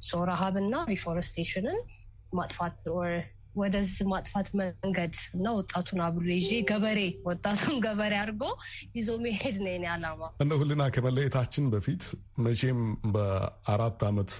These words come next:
Speaker 2: መንገድ ውስጥ መውጣት መውረድ ይገጥማል ብዬ አስባለሁ። ፈታኝ የነበሩት ጉዳዮች ምን
Speaker 1: አዎ።
Speaker 2: ነበሩ? እንዴትስ አድርገሽ ልትፈቻቸው ቻልሽ?
Speaker 1: ፈታኝ ያው በጣም አስቸጋሪ ነው ብዙ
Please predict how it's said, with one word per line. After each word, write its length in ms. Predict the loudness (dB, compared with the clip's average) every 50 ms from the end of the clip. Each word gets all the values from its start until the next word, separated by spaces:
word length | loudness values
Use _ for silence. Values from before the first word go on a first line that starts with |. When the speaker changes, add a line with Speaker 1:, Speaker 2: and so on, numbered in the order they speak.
| -10 -4 0
Speaker 2:
መንገድ 360 | 2 2 2 2 2 2 2
ውስጥ 240 | 2 2 0 0 -4 -8 -12 -14 -6 0
መውጣት 380 | 0 2 2 2 2 0 2 2
መውረድ 340 | 2 2 4 4 2 0 0 -4 -10 -14 -10 -4
ይገጥማል 440 | 0 2 2 2 2 2 2 2 2 2
ብዬ 200 | 2 2 2 2
አስባለሁ። 580 | 2 2 0 2 2 2 2 2 0 -2 -2 -2 -4 -6 -10
ፈታኝ 440 | -6 -2 -2 0 2 2 4 4 4
የነበሩት 440 | 4 4 4 4 4 4 2 2 0 0
ጉዳዮች 420 | 0 0 2 2 2 2 2 2
ምን 160 | 2 4 4 4
Speaker 1:
አዎ። 80 | 2
Speaker 2:
ነበሩ? 300 | 2 2 2 2 2 2 2 0 -2 -2 -4 -8 -16 -14 -4 0
እንዴትስ 400 | 2 2 2 2 0 -2 0 2 2
አድርገሽ 460 | 2 2 2 0 0 0 0 0 0 0
ልትፈቻቸው 680 | -2 -2 0 0 0 2 2 0 0 0 0 -2 -2
ቻልሽ? 360 | 0 0 0 0 0 -2 -4 -6 -8 -16 -20 -20 -20 -20 -20 -20 -14 -6
Speaker 1:
ፈታኝ 420 | -4 -4 -2 -2 0 0 0 2 2 2
ያው 200 | 2 2 2 0 0 -2 -4 -8 -14 -12 -6 -4
በጣም 360 | -2 -2 -2 -2 -2 -2 0 0
አስቸጋሪ 500 | -2 -2 -2 -2 0 0 0 0 0 0 0 -2
ነው 180 | -2 -2 -2 -2 -2 -2 -4 -4 -6 -8 -12 -10 -6
ብዙ 180 | -4 -2 -2